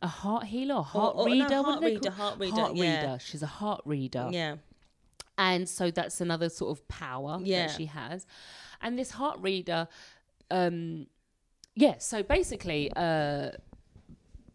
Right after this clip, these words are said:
Speaker 1: the, the guy who owns the casino manages to get the heart reader first,
Speaker 2: Mm.
Speaker 1: despite the fact that his rival has gone and killed the, uh, the owner of
Speaker 2: Yeah,
Speaker 1: the
Speaker 2: that's right. That's right.
Speaker 1: Right?
Speaker 2: Yeah.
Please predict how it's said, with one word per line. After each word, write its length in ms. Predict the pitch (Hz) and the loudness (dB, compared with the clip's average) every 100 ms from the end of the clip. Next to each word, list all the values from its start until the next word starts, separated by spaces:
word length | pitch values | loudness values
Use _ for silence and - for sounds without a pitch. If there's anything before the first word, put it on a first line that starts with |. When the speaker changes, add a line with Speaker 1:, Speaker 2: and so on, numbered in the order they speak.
| _ | _
Speaker 1:
the, 280 | 196 185 160 | 6 8 4
the 80 | 170 | 0
guy 200 | 220 247 | 0 2
who 140 | 214 | 0
owns 160 | 208 185 | 0 -2
the 60 | 160 | -2
casino 600 | 160 196 190 135 127 143 - - - _ _ - | -6 -4 -2 -2 -6 -8 -14 -20 -20 _ _ -8
manages 560 | 165 190 190 180 175 - | 0 4 4 4 0 -6
to 120 | - | -6
get 120 | - | -6
the 60 | 160 | -4
heart 260 | - 160 | -4 -4
reader 220 | 156 143 139 | -2 -4 -6
first, 560 | - 160 110 - - | -4 -4 -4 -10 -8
Speaker 2:
Mm. 340 | 196 180 151 135 _ - - | -4 -4 -6 -12 _ -20 -8
Speaker 1:
despite 420 | 175 - 196 156 | -8 -4 -2 -2
the 60 | 170 | -4
fact 240 | - - | -8 -8
that 160 | 123 - | -8 -6
his 220 | 156 143 | -6 -6
rival 760 | 143 170 160 151 131 120 139 - _ _ _ _ _ _ - | 0 2 2 0 -2 -4 -6 -10 _ _ _ _ _ _ -16
has 200 | 160 151 | -10 -8
gone 160 | - 143 | -4 -4
and 140 | 139 | -4
killed 480 | - 165 147 139 - - _ 151 | -4 -2 0 -2 -4 -16 _ -4
the, 420 | 156 131 131 127 | -2 -2 -2 -6
uh, 160 | 110 113 - | -8 -10 -12
the 120 | 135 - | -10 -6
owner 240 | 139 139 | -4 -2
of 80 | 131 - | 0 2
Speaker 2:
Yeah, 220 | 185 175 | 4 2
Speaker 1:
the 60 | 170 | 2
Speaker 2:
that's 200 | 127 - | -2 -4
right. 340 | 151 143 131 - | -6 -4 -8 -10
That's 320 | 165 165 - | -10 -10 -10
right. 260 | 151 131 139 | -10 -10 -4
Speaker 1:
Right? 300 | 135 143 | -2 0
Speaker 2:
Yeah. 60 | 180 | -2